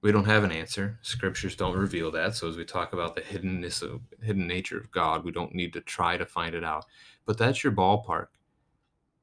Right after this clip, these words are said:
That's how long perfection lasted in creation, somewhere between a few hours and a few months. And the rest of history has been soiled with our sin.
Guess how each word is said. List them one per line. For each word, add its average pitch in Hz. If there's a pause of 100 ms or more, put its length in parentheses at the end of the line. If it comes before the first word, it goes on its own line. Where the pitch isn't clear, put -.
(640)
That's 104
how 110
long 92 (480)
perfection 101
lasted 87
in 82
creation, 82
somewhere 110
between 90 (580)
a 87
few 92
hours 90 (640)
and 82 (720)
a -
few 90
months. - (1600)
And 87
the 82
rest 101
of 98
history 90
has 90
been 85
soiled 90
with 87
our 92
sin. 87